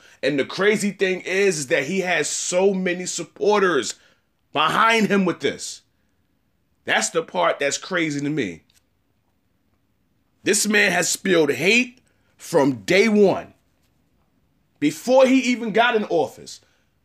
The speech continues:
Before he even got in office, he spilled hate. The man was a racist before he even got in office. It ignited even more when he got in. Because now what you had was,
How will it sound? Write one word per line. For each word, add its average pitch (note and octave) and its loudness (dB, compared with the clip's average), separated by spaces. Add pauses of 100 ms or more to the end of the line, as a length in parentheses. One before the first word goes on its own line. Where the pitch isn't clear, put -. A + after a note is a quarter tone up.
(140)
Before A#3 2
he B3 6
even A3+ -2
got A#3 2
in G3 -6
office, F3+ -4
he D#3+ -12
spilled D3 -2
hate. A#2+ -12 (1200)
The B2+ -2
man A3 2
was G#3+ 2
a G3 0
racist A3 0
before A3 0 (480)
he A3 0
even G#3 0
got G#3 4
in D#3+ -4
office. F2+ -6 (280)
It D#3+ 2
ignited F3 0
even D3 -8
more D#3+ 0 (100)
when D3 -2
he D3+ -6
got C3+ -2
in. F#2 -8
Because A#2 -4
now F#3 0
what D3+ -6
you D3 -8
had F#3 0
was, B2+ 2